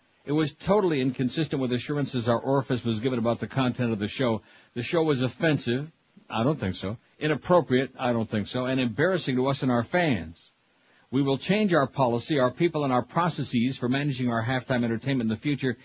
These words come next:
in order to deal far more effectively with the quality of this aspect, this aspect of the Super Bowl." That's ass with one, uh, S. "This aspect of the Super Bowl." That's the statement from N F L Commissioner Paul Tagliabue in regard to the boo-boo regarding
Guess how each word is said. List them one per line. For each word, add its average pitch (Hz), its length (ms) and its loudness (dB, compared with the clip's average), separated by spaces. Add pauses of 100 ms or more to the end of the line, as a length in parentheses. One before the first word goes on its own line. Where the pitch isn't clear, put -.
(180)
in 123 100 -2
order 151 240 2
to 131 60 -4
deal 127 240 -2
far 170 300 2
more 156 180 2
effectively 123 500 0
with 117 140 0
the 113 60 -2
quality 135 420 0
of 113 80 0
this 117 200 -2
aspect, 117 580 -2 (240)
this 127 280 -2
aspect 139 600 0
of 113 100 -4
the 113 140 2
Super 113 260 -2
Bowl." 101 240 4
That's 95 160 -2
ass 117 260 0
with 104 140 0
one, 101 300 2
uh, 95 60 0 (180)
S. - 240 -6 (360)
"This 101 220 -6
aspect 117 440 0
of 104 60 -2
the 98 80 0
Super 104 280 -2
Bowl." 95 260 2 (220)
That's 190 180 0
the 175 140 -2
statement 165 340 -4
from 127 300 0 (180)
N 165 140 0
F 143 100 -2
L 147 140 2
Commissioner 143 380 0
Paul 147 280 4
Tagliabue 123 880 2
in 107 60 2
regard 113 260 2
to 110 60 -2
the 98 180 0
boo-boo 113 300 4
regarding 101 420 0